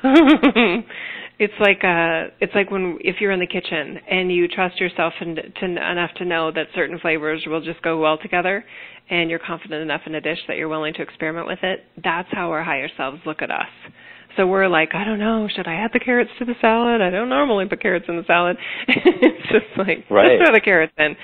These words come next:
Speaker 1: Just give it
Speaker 2: Just
Speaker 1: a
Speaker 2: throw
Speaker 1: try.
Speaker 2: 'em
Speaker 1: And
Speaker 2: in.
Speaker 1: if you don't like it, then just do it di-, differently later. It's okay." Um, yeah, that, I don't wanna say paranoia, is because it's not, I don't feel like it's a paranoid state, but that, that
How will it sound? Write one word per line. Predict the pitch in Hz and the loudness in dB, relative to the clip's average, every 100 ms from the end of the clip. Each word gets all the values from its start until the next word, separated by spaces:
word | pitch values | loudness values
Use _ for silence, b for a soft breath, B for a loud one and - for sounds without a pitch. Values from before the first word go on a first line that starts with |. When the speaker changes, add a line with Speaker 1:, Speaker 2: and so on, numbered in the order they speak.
| B - | B 0
Speaker 1:
Just | 339 - | 2 4
give | 285 | 4
it | 262 233 | 6 8
Speaker 2:
Just | |
Speaker 1:
a | 127 | 8
Speaker 2:
throw | 113 | 8
Speaker 1:
try. | |
Speaker 2:
'em | - | 6
Speaker 1:
And | 85 | 6
Speaker 2:
in. | 85 | 4
Speaker 1:
if | |
you | 85 | 2
don't | - 220 | 0 4
like | 277 294 | 4 4
it, | 349 | 2
then | 330 330 | 4 4
just | 330 320 | 2 2
do | 359 370 | 2 4
it | 359 | 4
di-, | 359 339 | 2 0
differently | 277 294 370 349 311 349 | 0 0 0 -4 0 0
later. | 349 370 359 214 | 2 2 2 2
It's | 214 - | 0 -2
okay." | 294 170 202 - B B B B - | 0 2 2 -2 B B B B -6
Um, | 226 196 175 170 - - | -2 -2 -2 -6 -8 -2
yeah, | 214 | 0
that, | 214 202 170 _ _ _ | 2 2 0 _ _ _
I | 233 | -4
don't | 339 | -2
wanna | 403 349 | -2 0
say | 220 | -2
paranoia, | 208 - 208 190 185 185 175 165 - 220 _ _ _ | -6 -6 -6 -6 -6 -4 -4 -4 -6 -8 _ _ _
is | 247 | -10
because | 214 240 220 | -4 -4 -6
it's | 214 - | -10 -6
not, | 202 190 | -6 -4
I | - | -4
don't | 196 185 | -6 -6
feel | 190 | -8
like | 175 175 | -6 -8
it's | 185 | -12
a | - | -8
paranoid | 190 180 156 156 - | -6 -4 -4 -6 -4
state, | 170 175 - B B B - | -4 -4 -8 B B B -8
but | 220 | -4
that, | 214 202 - _ _ | 0 -2 -4 _ _
that | 202 | -8